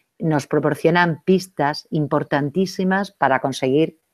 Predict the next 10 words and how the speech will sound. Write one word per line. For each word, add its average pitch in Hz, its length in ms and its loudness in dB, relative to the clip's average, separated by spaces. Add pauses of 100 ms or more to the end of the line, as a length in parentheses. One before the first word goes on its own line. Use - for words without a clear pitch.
muchas 165 440 -2
cosas, 160 500 -2 (320)
para 131 180 4
descubrir 147 600 2
muchas 160 340 -6
cosas 160 480 -6
y 175 100 -2
para 147 220 2
disfrutar 135 500 -2
mucho. 131 400 -10